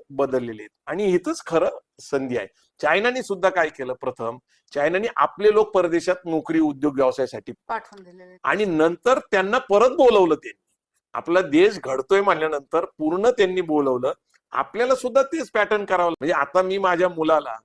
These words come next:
Speaker 1: लंडनला शिकायला पाठवलं. रिजन्स युनिव्हर्सिटी लंडनमध्ये त्यांनी फायनान्सची डिग्री केली. पण नंतर मी ज्यावेळेस लंडनला गेलो, त्यावेळेस माझ्या असं लक्षात आलं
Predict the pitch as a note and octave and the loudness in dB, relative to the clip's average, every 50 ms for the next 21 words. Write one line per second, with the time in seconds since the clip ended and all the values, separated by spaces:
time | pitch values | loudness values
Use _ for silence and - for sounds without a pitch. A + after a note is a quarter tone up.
0 | _ _ _ _ _ _ - C#3 D#3+ F3 F3+ F#3 G3 G#3 G#3 G#3 G#3 G#3+ A3 A#3+ | _ _ _ _ _ _ -6 0 0 0 0 0 -2 -2 -2 0 2 2 2 0
1 | - _ - _ _ _ _ _ _ _ - - E3 D#3 - F3+ F3 F3 E3 - | -4 _ -20 _ _ _ _ _ _ _ -12 -10 -10 -2 0 2 2 2 0 -2
2 | D3 C3+ - B2 G2+ A2 G#2 _ _ _ _ _ _ _ _ _ - B2+ C3+ D#3 | -4 -6 -6 -8 -20 -20 -20 _ _ _ _ _ _ _ _ _ -12 -6 -6 -6
3 | E3+ D#3 F#3+ G3 E3 - F#3+ F3+ F3 F3+ F3+ F3 D3+ - D#3+ D#3 - E3 D#3 D#3 | -2 -2 -4 -4 -4 -8 -8 -6 -6 -4 -6 -6 -6 -6 -8 -6 -6 -4 -2 -2
4 | D3+ D3+ D3+ D#3 D#3 D#3 D#3 D3+ D3 D3+ - D3+ C#3 C#3 C#3+ D#3+ G3 _ _ _ | -2 0 0 -4 -4 -2 -4 -4 -4 -6 -4 -4 -6 -6 -6 -10 -10 _ _ _
5 | _ _ _ _ _ _ _ _ - D3+ D#3+ E3+ F#3 F#3+ F3+ F3 - - _ - | _ _ _ _ _ _ _ _ 0 2 2 4 2 2 0 -2 -8 -16 _ -8
6 | E3+ D#3+ C#3+ C3+ A#2 A#2+ A2+ G#2+ _ - G#2 _ _ _ _ _ _ _ _ _ | -8 -6 -6 -6 -8 -8 -12 -12 _ -20 -20 _ _ _ _ _ _ _ _ _
7 | _ - G3 G#3 G3+ G3 G3+ G#3+ A3+ A3 - C4 B3+ A#3 A3 G#3 G3+ A3+ C4 C4 | _ -2 -2 -2 0 2 0 0 0 2 2 2 2 2 -4 -6 -6 -6 -4 2
8 | C4+ C4 C4+ B3 B3 A#3+ A#3 A3+ A3+ A3+ A3 G#3 G3+ F#3+ E3 D3+ C3+ C3 C3 D3 | 4 4 4 4 4 2 -2 0 0 0 0 0 0 0 -2 -2 -2 -2 -4 -4
9 | - _ _ _ _ _ _ _ _ - G3 G#3+ A#3 B3+ C4+ B3+ A3 A3+ A3+ G#3+ | -6 _ _ _ _ _ _ _ _ 0 2 6 6 6 6 4 2 0 0 2
10 | G#3+ A3+ G#3+ - - G3+ G3 F3+ - - F3 D#3 B2+ B2 A#2 A2 C#3 E3 | 4 2 2 2 2 0 0 0 0 0 -4 -4 -2 -4 -6 -4 -6 -8